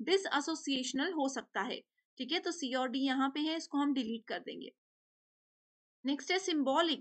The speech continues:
यानी सिंबल्स की मदद से। अगर मैं, मान लीजिए हमारा ऑफलाइन क्लासेस हैं,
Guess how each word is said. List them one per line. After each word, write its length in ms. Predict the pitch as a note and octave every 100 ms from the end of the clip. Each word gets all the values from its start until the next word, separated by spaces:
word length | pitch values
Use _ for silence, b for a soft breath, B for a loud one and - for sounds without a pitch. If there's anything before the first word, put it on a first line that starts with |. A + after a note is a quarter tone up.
| -
यानी 280 | A#3 C4+ D#4+
सिंबल्स 520 | - D#4+ D#4+ G4 G4
की 120 | F#4
मदद 300 | E4 C4+ B3+
से। 260 | - G3+ - B B -
अगर 280 | B3+ F4
मैं, 320 | F#4 D#4+ F4 F#4+
मान 260 | C4 C#4
लीजिए 320 | C#4+ A3+ B3+
हमारा 480 | D#4+ D#4 B3 A3 B3
ऑफलाइन 600 | - B3 E4 D#4+ D#4+ D#4+
क्लासेस 500 | D#4+ C4 A#3+ B3+ D4 B3+
हैं, 200 | B3+